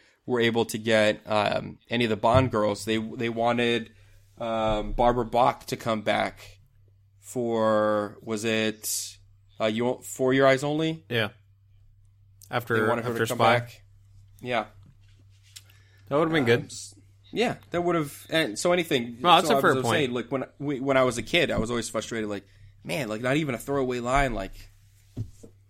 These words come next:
Speaker 1: "Oh, like, Tatiana's happier," like, "They, we set her up," or something.
Speaker 2: Yeah, yeah. Tatiana, uh,
Speaker 1: I remember her,
Speaker 2: Pussy,
Speaker 1: Lecter,
Speaker 2: Pussy
Speaker 1: yeah.
Speaker 2: Galore, um, um, Sylvia Trench, nothing.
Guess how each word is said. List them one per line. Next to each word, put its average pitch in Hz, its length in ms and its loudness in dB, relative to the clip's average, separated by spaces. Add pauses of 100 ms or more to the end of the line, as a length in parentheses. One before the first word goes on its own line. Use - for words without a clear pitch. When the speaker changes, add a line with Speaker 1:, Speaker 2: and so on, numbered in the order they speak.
(120)
Speaker 1:
"Oh, 135 100 -8
like, 110 160 -8
Tatiana's 127 480 -6
happier," 107 720 -8
like, 110 140 -14 (200)
"They, 117 180 -6
we 113 240 -12
set 127 320 -4
her 123 80 -6
up," 117 260 -2
or 117 60 -16
something. 123 320 -4
Speaker 2:
Yeah, 233 200 6 (380)
yeah. - 100 -12
Tatiana, 135 1080 -4
uh, 117 400 -2
Speaker 1:
I - 40 0
remember 147 280 0
her, 139 80 2
Speaker 2:
Pussy, 156 240 4
Speaker 1:
Lecter, 135 220 2
Speaker 2:
Pussy 165 220 2
Speaker 1:
yeah. 143 100 4
Speaker 2:
Galore, 151 560 2
um, 113 800 -4 (160)
um, 110 460 -8 (180)
Sylvia 131 340 -2
Trench, 147 760 -8 (600)
nothing. 131 500 -6